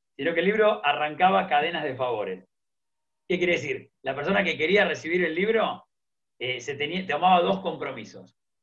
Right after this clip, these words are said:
El primer compromiso era hacer una obra de bien con alguien en situación de calle.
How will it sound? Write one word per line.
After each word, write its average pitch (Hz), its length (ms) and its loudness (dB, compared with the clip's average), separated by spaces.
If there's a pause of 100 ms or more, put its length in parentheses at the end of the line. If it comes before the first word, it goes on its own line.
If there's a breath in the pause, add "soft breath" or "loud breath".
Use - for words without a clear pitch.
(260)
El 139 140 -6
primer 190 260 0
compromiso 208 580 0
era 202 360 2
hacer 170 240 -4
una 165 160 2
obra 180 260 4
de 175 120 4
bien 208 260 0
con 160 140 -2
alguien 165 180 -2
en 143 60 -6
situación 135 340 -6
de 127 120 -8
calle. 104 380 -10